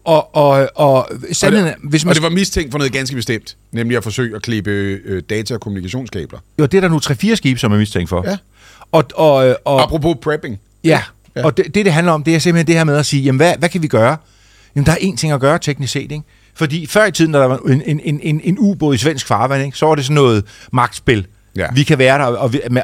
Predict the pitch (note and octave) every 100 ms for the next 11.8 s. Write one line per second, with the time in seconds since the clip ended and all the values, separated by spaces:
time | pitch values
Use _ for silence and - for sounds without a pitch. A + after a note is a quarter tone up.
0 | C3+ C3 C3 B2+ F3 D3 A#2+ B2+ B2 A#2+
1 | G#3 B3 E3+ A#2 G#2+ A2 G#3 F#3+ G#3 G3+
2 | G#3 G#3 F3+ - - A#3+ F#3 D3+ D#3 -
3 | F#3 C3 D#3 D#3+ D#3+ - - - - C#3
4 | F3+ - D3 D3+ D3 C3+ G3 F#3 B2+ -
5 | _ _ - D3 C3+ E3 E3+ C#3 D3+ D#3+
6 | A#2+ B2 B2 C3+ D#3 F#2+ - - A#2+ A#2
7 | D#3+ E3 C3+ G2 D#2 A3 D4+ B3 D3 G2+
8 | - _ - F3+ F#3 F#3 D#3+ G3+ F#3+ E3
9 | F3 D#3 D3 F3+ F#3 C#3+ C3 B2+ - G#3+
10 | G#3+ C#3+ A#2+ - - A2 F#2 - G3+ G#3+
11 | D#3 C#3+ C#3+ D#3 E3+ A#2+ B2 B2+